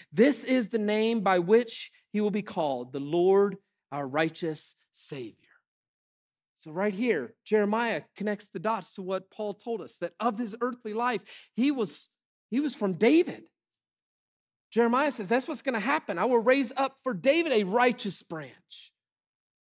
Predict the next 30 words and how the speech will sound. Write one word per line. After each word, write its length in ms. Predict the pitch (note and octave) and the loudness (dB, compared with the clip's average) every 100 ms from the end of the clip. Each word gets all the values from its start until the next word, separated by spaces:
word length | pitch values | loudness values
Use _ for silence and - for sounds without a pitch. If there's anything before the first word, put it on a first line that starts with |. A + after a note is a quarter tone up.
| _ | _
a 80 | E3 | -12
king. 560 | - D#4+ D#4+ D4 - - _ _ _ _ _ _ _ _ _ _ | -2 0 2 0 -4 -14 _ _ _ _ _ _ _ _ _ _
His 160 | C#3 F#3 | -10 -2
name 180 | A#3 | 0
is 100 | G3 | -2
Jesus." 640 | - C#4 C4 - _ - - _ _ _ | -2 -2 -2 -4 _ -20 -20 _ _ _
And 160 | G#3 F#3+ | 2 8
what 200 | E4 F4 | 6 6
will 100 | E4 | 4
he 220 | D#4+ C4+ | 4 2
do? 340 | F#3+ D#4 A3+ | 2 2 2
What 320 | D3+ B3+ E4+ | 4 6 6
is 140 | E4 B3+ | 4 0
his 180 | D4+ - | -2 -4
purpose? 580 | - D4+ - F3+ D#3 | 2 2 2 -4 -8
What 360 | E3 D#3+ C4 D#4+ | -8 2 4 4
is 160 | D4+ A3+ | 2 -2
this 240 | D4 - | -6 -6
Messiah 480 | A#3 - B3+ C4+ C4+ | -8 -2 2 2 2
gonna 180 | B3 G3+ | -2 -2
accomplish? 840 | F3+ G3 A#3 B3 B3+ C#4 - - _ _ _ _ _ _ _ _ _ _ _ | -2 0 0 0 -2 -4 -6 -20 _ _ _ _ _ _ _ _ _ _ _
Isaiah 380 | D#3+ D#3 F#3+ E3+ | -10 -4 -4 -4
tells 320 | D3 A#2+ B2 | -8 -12 -14
us, 300 | D#3+ - _ _ _ _ _ _ _ _ _ _ _ _ | -18 -20 _ _ _ _ _ _ _ _ _ _ _ _
"Surely 340 | - G#3 G#3+ G3 | -6 0 0 0
he 100 | F#3+ | -2
took 240 | G3+ G3 | -4 -4
up 140 | F3+ | -4
our 140 | F3 D#3+ | -4 -6
pain 520 | F3 F3 F#3 G3 | -4 -4 -4 -6